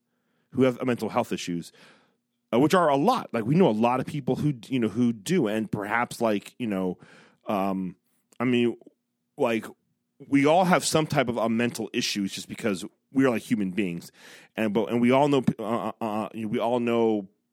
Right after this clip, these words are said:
people, or perhaps, like, or perhaps, um, uh, you know, like, we have experienced these intense, um, mental illness, um, um, you know, I, I guess I wanna c-, call them, like, diseases that,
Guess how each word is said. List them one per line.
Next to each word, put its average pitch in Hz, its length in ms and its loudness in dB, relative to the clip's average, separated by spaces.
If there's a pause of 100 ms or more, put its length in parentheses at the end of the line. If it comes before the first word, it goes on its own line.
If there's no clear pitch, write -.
(220)
people, - 280 0
or 104 160 -2
perhaps, 110 400 -4
like, 104 300 -2 (100)
or 104 60 -6
perhaps, 104 480 -4
um, 120 120 -2
uh, 107 200 0
you 117 100 -6
know, 107 80 -4
like, 101 160 -8
we 120 160 0
have 104 220 -2
experienced 117 720 -2 (360)
these 110 360 0
intense, 113 560 -2
um, 113 260 -2
mental 113 400 -2
illness, 117 580 -4 (120)
um, 92 420 -8 (1300)
um, 98 460 -6
you 131 120 -8
know, 104 260 -4
I, 120 180 -2
I 117 60 -6
guess 151 200 -4
I 151 60 -4
wanna 113 200 -2
c-, - 280 -18
call 151 140 -2
them, 127 60 -2
like, 120 80 -4
diseases 104 600 -4 (120)
that, 110 300 -2